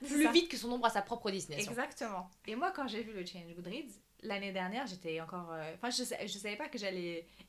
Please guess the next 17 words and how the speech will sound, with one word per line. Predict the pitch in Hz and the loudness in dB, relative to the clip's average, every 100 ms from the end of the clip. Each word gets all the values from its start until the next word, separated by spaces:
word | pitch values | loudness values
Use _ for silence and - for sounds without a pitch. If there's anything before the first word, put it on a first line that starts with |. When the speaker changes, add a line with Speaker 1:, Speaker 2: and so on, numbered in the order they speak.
| - | -4
Speaker 1:
faire | 208 - | -2 0
exploser | 240 - 262 254 240 | -4 -6 -2 0 0
mes | 233 208 | -2 -4
compteurs | 233 262 269 | -2 -2 0
de | 208 | -2
livres | 233 208 - | -2 -6 -6
comme | 180 | -6
ça. | 180 254 294 | 0 -2 -2
Sachant | 233 247 | -4 -6
que | 190 | -2
deux | 226 | -2
mille | 214 | -2
dix-neuf, | 233 285 | -4 -4
j'ai | 220 | -6
lu | |
quatorze | - 208 202 202 | -6 -8 -6 -6
livres. | 240 | -6